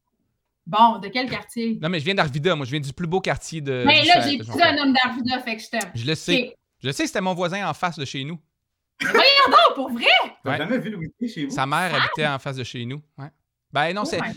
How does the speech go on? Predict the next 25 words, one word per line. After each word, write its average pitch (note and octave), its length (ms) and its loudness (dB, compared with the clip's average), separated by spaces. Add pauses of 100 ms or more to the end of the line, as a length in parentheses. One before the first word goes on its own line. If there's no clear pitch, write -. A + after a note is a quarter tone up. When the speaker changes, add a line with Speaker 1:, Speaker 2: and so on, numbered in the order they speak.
Speaker 2:
c'est - 120 -4
la G3 80 4
Speaker 1:
God. A#3 160 -2
Speaker 2:
conjointe A3 300 -4
de F3 80 -4
son D3+ 220 -6
père. D#3+ 280 0
Fait C#3+ 80 -12
qu'ils D3 100 -6
ont D3+ 60 -2
habité D3+ 260 -6
quelques-uns. D3+ 420 -6
Mais D3+ 80 -4
je - 80 -4
connais D4 200 4
bien - 140 -2
Speaker 1:
Nadia. C#4 200 4
Speaker 2:
son - 60 -8
frère. E3 260 -2
Je - 60 -18
connais C#3+ 180 -6
bien F#3 140 -4
David. C3 420 -4 (840)
Speaker 1:
Ah, C#4 300 -6
incroyable. G#3+ 520 -8